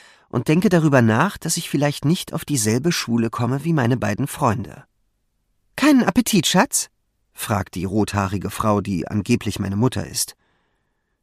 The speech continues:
Ich schüttle den Kopf. Lynn grapscht sich die Tofu-Wurst von meinem Teller und strahlt mich an.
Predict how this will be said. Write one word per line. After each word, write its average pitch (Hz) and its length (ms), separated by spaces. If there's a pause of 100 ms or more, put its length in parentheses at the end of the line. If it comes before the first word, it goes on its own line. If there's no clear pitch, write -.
(220)
Ich 165 180
schüttle 127 320
den 151 160
Kopf. - 440 (800)
Lynn 185 320
grapscht 120 420
sich - 220
die 92 160
Tofu-Wurst 135 720
von 143 120
meinem 139 220
Teller 185 320 (400)
und 202 160
strahlt - 400
mich 175 280
an. 180 180